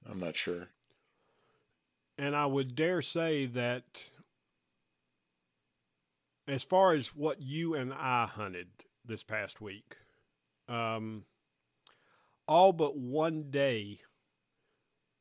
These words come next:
Speaker 2: everywhere that I hunted would have been completely flooded in twenty twenty.
Speaker 1: Yep.
Speaker 2: You couldn't even, I mean, you couldn't hunt it. It was, you would have
Speaker 1: Right.
Speaker 2: been, you would have had to have chest waders to hunt it. It was that deep.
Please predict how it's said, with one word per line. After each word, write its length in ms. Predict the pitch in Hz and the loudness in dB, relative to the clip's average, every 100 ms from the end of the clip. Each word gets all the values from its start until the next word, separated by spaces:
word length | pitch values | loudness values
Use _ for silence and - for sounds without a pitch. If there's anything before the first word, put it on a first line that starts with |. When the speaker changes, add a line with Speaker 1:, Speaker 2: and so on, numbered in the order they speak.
| _ - | _ 2
Speaker 2:
everywhere 500 | 160 175 156 156 147 | 4 4 4 2 2
that 160 | 135 | 2
I 140 | 127 123 | 4 2
hunted 520 | 127 123 107 104 101 | 2 -2 -4 -6 -6
would 140 | 113 113 | -6 -4
have 120 | 98 | -4
been 200 | 110 104 | -6 -6
completely 560 | - 107 - 117 104 | -10 -10 -8 -8 -8
flooded 480 | 104 - 110 98 92 - _ - | -12 -8 -6 -6 -8 -12 _ -14
in 140 | 104 | -12
twenty 260 | 101 98 87 | -10 -12 -12
twenty. 320 | 95 92 - _ - | -16 -18 -20 _ -12
Speaker 1:
Yep. 120 | - | -8
Speaker 2:
You 60 | 117 | -6
couldn't 240 | 147 135 | -4 -4
even, 320 | 123 110 104 107 | -4 -4 -8 -8
I 60 | |
mean, 180 | 117 107 | -8 -6
you 120 | 131 | -6
couldn't 320 | - 143 139 120 | -2 -2 -2 -6
hunt 260 | 117 90 | -8 -8
it. 80 | - | -10
It 140 | 120 120 | -12 -12
was, 240 | 107 - | -12 -14
you 220 | 165 123 | -8 -4
would 120 | 123 113 | -4 -2
have 100 | - | 0
Speaker 1:
Right. 140 | 113 | 0
Speaker 2:
been, 340 | 107 104 104 110 | 0 -6 -10 -10
you 120 | 110 | -8
would 80 | 113 | -8
have 100 | 110 | -4
had 200 | 113 110 | -2 -2
to 80 | 104 | -2
have 180 | 117 98 | -4 -4
chest 340 | 143 127 - | -4 -4 -4
waders 320 | 98 92 85 - | -8 -8 -12 -16
to 100 | 98 | -14
hunt 160 | 92 | -14
it. 80 | 90 | -14
It 100 | 101 | -16
was 120 | 107 | -8
that 240 | 110 98 104 | -8 -6 -8
deep. 340 | 92 - | -10 -12